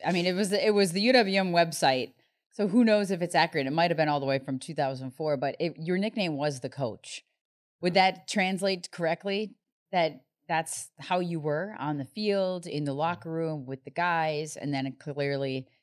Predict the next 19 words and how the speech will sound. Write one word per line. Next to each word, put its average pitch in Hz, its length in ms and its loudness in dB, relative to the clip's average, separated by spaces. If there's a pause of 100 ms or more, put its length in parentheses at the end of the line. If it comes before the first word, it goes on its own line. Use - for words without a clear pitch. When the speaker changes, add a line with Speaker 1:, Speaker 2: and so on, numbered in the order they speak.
(320)
Speaker 1:
has 151 140 -6
translated 139 540 -2
after. 165 240 0
But 180 140 4
I 185 80 4
also 254 340 2
didn't 185 320 -4
read 208 320 -2
that 156 160 0
you 165 180 -2
wanted 156 380 -2
to 165 80 -4
be 240 300 -2
a 254 60 -2
coach 135 480 -4 (280)
necessarily 165 600 -2
once 147 280 -4
you 139 60 -4
graduated, 131 840 -4